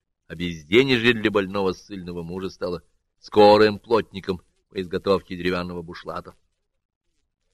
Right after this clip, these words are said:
Сергей с грустью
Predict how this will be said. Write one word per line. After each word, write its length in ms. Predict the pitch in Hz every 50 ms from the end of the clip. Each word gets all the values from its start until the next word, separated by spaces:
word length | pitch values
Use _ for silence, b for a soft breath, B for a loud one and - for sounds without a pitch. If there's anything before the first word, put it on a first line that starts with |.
| _ _ _ _ _ _ _ _ _ _ _ _ _ _ _ _ _ _ _ _ _ _ _ _ _ _ _ _ _ _
Сергей 500 | _ - 135 123 123 123 135 139 135 120
с 80 | 104
грустью 720 | 104 127 135 143 143 127 - - - - 113 110 104 101